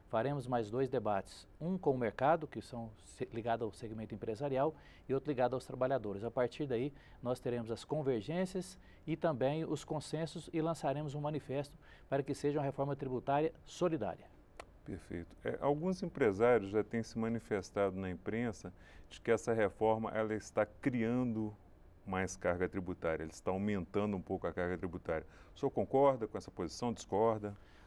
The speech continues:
Speaker 1: Olha, eu discordo, porque é o seguinte: é, primeiro ponto,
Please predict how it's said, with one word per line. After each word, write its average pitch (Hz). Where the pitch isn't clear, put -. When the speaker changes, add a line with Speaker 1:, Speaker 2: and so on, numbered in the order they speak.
Speaker 1:
Olha, 233
eu 226
discordo, 202
porque 185
é 220
o 220
seguinte: 90
é, 110
primeiro 226
ponto, 277